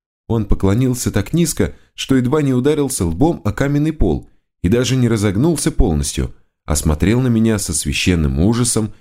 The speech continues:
снизу вверх. «Подробный отчет», велел я. «Что империя из себя представляет, с кем граничит, количество населения, состав,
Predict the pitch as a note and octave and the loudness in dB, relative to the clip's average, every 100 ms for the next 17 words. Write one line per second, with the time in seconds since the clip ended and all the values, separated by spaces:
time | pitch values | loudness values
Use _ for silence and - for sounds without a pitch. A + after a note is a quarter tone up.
0 | _ - - D2 F2+ D2+ E2 C#2 B1+ - | _ -10 0 2 2 2 0 0 -2 -2
1 | - _ _ _ _ _ _ _ _ _ | -12 _ _ _ _ _ _ _ _ _
2 | _ - B2 D3 D3 C3 C3+ B2+ - E2 | _ -4 0 2 2 0 0 0 0 -2
3 | C#2+ - _ _ C#2+ C#2+ C#2 C2 A#1+ - | -2 -6 _ _ -2 0 2 0 -2 -6
4 | _ _ _ _ - - C#3+ C3+ A#2 B2+ | _ _ _ _ -10 -2 0 0 0 2
5 | A#2+ A2+ G#2+ G#2 G#2 G2+ G2+ - - F2+ | 2 0 -2 0 0 0 -2 -2 0 2
6 | E2+ F2 G2+ - _ - - A#2+ G#2+ F#2+ | 2 2 0 -8 _ -10 -2 0 2 0
7 | F2+ E2+ E2 A#2+ A#2+ _ _ _ _ A#2+ | 0 -2 -2 -4 -6 _ _ _ _ 0
8 | D3+ C#3+ C3 A#2+ A#2 A2 - F2 E2 E2 | 0 0 -2 0 0 0 2 2 2 2
9 | G#2 C3 C#3 - F#2+ - F2 F2+ A2 | 0 -2 -6 -4 -2 0 0 0 -2